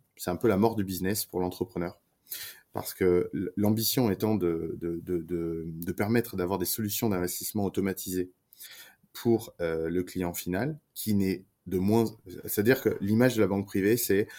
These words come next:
on arrive avec des centaines de milliers d'euros, voire des millions d'euros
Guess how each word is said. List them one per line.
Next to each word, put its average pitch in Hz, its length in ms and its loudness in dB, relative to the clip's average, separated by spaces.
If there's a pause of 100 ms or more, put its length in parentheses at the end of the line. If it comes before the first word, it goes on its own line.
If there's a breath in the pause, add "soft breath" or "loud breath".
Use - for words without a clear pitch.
(160 loud breath)
on 90 80 -6
arrive 107 280 6
avec 90 280 4
des 90 100 -2
centaines 107 380 4
de 110 60 4
milliers 98 160 4
d'euros, 95 240 4
voire 95 180 0
des 87 100 -2
millions 104 300 2
d'euros 98 360 0